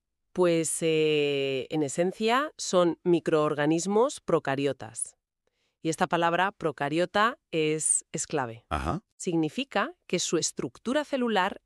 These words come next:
Speaker 1: es diferente, fundamentalmente distinta a la nuestra. Nosotros somos eucariotas.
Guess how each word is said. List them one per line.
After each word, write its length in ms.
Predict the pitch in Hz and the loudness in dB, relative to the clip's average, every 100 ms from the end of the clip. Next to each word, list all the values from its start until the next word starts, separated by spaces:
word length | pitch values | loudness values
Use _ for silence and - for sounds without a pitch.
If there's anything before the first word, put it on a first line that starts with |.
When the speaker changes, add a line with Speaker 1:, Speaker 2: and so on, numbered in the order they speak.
| - | -2
Speaker 1:
es 200 | 226 190 | 0 -2
diferente, 960 | 202 - 180 180 233 214 - 123 117 - | -8 0 4 6 4 4 -2 -8 -10 -6
fundamentalmente 1040 | - 180 165 160 160 220 247 262 302 214 | 2 4 6 4 4 2 2 2 2 0
distinta 560 | 170 151 185 185 170 151 | -2 -2 0 2 2 0
a 40 | |
la 120 | 147 | 0
nuestra. 540 | 143 135 - - 110 _ _ _ _ - - | 0 -2 -4 -10 -14 _ _ _ _ -20 -4
Nosotros 480 | 175 165 185 - 185 | 2 2 0 -2 -2
somos 400 | - 190 214 - - | 0 0 0 -2 0
eucariotas. 920 | 180 170 170 160 214 - 117 - - | 2 2 0 0 0 0 -6 -10 -16